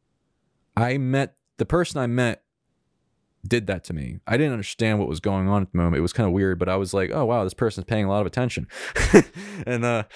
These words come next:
I was like, "Okay." Um, and, and, and it's like, they were deliberately trying to, like, pay a lot of attention, but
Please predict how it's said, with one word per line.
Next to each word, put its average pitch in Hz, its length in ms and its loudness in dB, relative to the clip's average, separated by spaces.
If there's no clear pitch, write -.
I 113 180 0
was 104 240 0
like, 104 220 -2
"Okay." 110 400 -2
Um, 107 540 -2
and, 98 240 -2
and, 123 260 -2
and 131 160 -2
it's 135 160 -4
like, 127 340 -2
they 123 260 0
were 135 180 2
deliberately 131 520 0
trying 117 420 -2
to, 113 120 0
like, 98 320 2
pay 113 160 -2
a 110 80 2
lot 104 120 2
of 95 60 0
attention, 98 460 -2
but 104 180 0